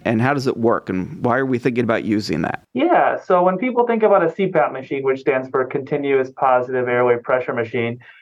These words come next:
Speaker 2: they think of, uh, pa-, people who have sleep apnea. And that's actually what the device was designed for. And it takes kinda air and it pushes that air and creates positive pressure. And it goes through the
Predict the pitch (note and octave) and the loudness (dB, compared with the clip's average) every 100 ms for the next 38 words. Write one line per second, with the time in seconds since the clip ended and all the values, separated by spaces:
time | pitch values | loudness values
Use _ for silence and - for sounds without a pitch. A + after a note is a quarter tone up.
0 | - _ D#3+ D#3+ A#3+ A#3 A3 E3+ D3+ C#3+ | -20 _ 0 2 2 2 2 2 2 4
1 | C#3+ C#3 D#3+ D#3 E3+ F3+ E3 D#3 C#3+ - | 4 2 -2 -2 -2 0 0 2 0 -2
2 | F3 E3 D#3+ B2+ B2+ A#2 G#2 - - - | 0 0 2 -2 -2 -6 -8 -10 -16 -10
3 | - D#3+ G3+ G#3 G#3 F#3+ F3+ D#3 C#3+ C#3+ | -2 2 2 2 2 2 0 0 0 2
4 | D3 C#3+ C#3+ C3+ B2+ D3+ F3+ A#3 F#3+ - | 2 0 0 0 2 2 4 4 2 -2
5 | A2 A2 B2+ - D#3 C#3+ - _ - D3 | 0 0 -4 0 0 0 -8 _ -2 0
6 | E3 C3 B2+ B2+ - _ _ - - C#3+ | 0 2 2 0 -4 _ _ -14 -4 -2
7 | D3 - D#3+ E3 C#3+ D3 C#3+ B2+ B2 C3 | -2 -2 -2 -2 0 2 2 2 2 0
8 | B2+ C3 B2+ - C3+ C3 D3 D3+ - A#2 | 0 -2 -2 0 2 4 2 0 0 -2
9 | - B2+ B2+ C#3+ C#3 C#3+ D3 D3+ D3 D3 | 0 -2 0 -2 -2 2 2 2 0 -2
10 | C3+ C3 B2+ | 0 2 2